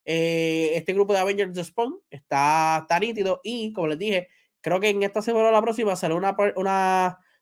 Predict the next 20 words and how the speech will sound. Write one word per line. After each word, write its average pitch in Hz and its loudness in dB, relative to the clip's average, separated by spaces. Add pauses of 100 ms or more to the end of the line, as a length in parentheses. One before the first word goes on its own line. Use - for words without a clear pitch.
(100)
portada 202 4
de 156 0
The 151 0
Redeemer 165 2 (300)
que - -12
está 165 -2
súper, 220 -2
súper 196 -2
buena. 233 2 (360)
Eh, 180 0 (340)
Star 220 4
Wars, 254 4 (320)
eh, 160 0 (280)
I, 220 2 (140)
eh, 165 0
¿verdad? 185 0 (2500)
Eh, 143 -2
of 160 -4
the 175 -2
Storm 247 0